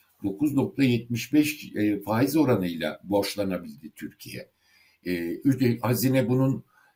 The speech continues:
altından kalkmak için üç kat, e, fazla talep geldi ama satmadık diyor. Ama, e, belli ki gelen talepler, bunun üstündeki talepler, e, yüzde onun üzerindeydi teklifler, e, faiz olarak. E, yüzde on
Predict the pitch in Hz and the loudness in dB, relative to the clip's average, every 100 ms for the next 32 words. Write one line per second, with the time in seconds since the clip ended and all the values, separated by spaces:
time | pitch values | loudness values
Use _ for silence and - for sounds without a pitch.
0 | - 120 117 123 131 131 127 127 - 127 | 0 2 2 2 2 2 2 0 2 -4
1 | 120 - 135 151 135 - 127 123 - 107 | -4 -4 -2 0 0 4 2 2 -4 -6
2 | 101 98 95 92 64 - - - - 117 | -2 0 0 -2 -4 -10 -14 -16 -2 0
3 | 113 98 123 120 113 117 - 110 104 98 | 2 2 0 2 2 0 0 2 2 2
4 | 113 110 110 120 117 104 90 - - 85 | 0 0 0 0 -2 -4 -6 -8 -6 -4
5 | 175 170 117 - _ _ _ _ - 90 | 2 2 2 -4 _ _ _ _ -6 -4
6 | 92 95 104 127 - 135 175 - _ _ | 0 0 0 0 4 4 4 -2 _ _
7 | _ 104 117 120 127 117 113 104 101 104 | _ -2 2 4 4 2 2 2 0 -2
8 | 92 107 135 131 - - 98 90 - - | 0 0 2 2 -2 -4 -4 -4 -6 -4
9 | 87 85 - 127 - - - _ _ - | -2 -2 -2 2 2 0 -12 _ _ 0
10 | 104 95 110 107 120 135 110 127 147 117 | 2 2 2 2 4 4 4 2 2 6
11 | 139 151 151 160 139 92 - 92 - 87 | 6 4 6 6 6 4 -4 -6 -6 -10
12 | - 73 - - _ _ - 90 - 92 | -4 -4 -6 -12 _ _ -10 -8 -2 -2
13 | 85 76 76 76 71 - _ _ _ _ | -2 -4 -6 -6 -8 -10 _ _ _ _
14 | 85 95 92 95 104 98 135 - 135 156 | -2 0 0 0 -2 4 4 6 6 4
15 | 127 - | 2 -2